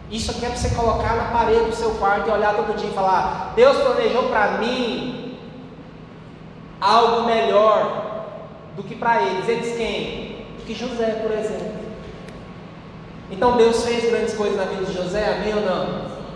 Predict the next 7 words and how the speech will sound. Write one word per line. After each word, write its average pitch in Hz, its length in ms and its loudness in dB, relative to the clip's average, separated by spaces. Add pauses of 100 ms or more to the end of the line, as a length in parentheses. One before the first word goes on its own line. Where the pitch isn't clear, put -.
(440)
Fez? 254 720 2 (460)
Deus 185 180 0
planejou 185 440 0
algo 180 240 2
melhor 190 400 0
pra 156 160 -4
você. 151 260 -6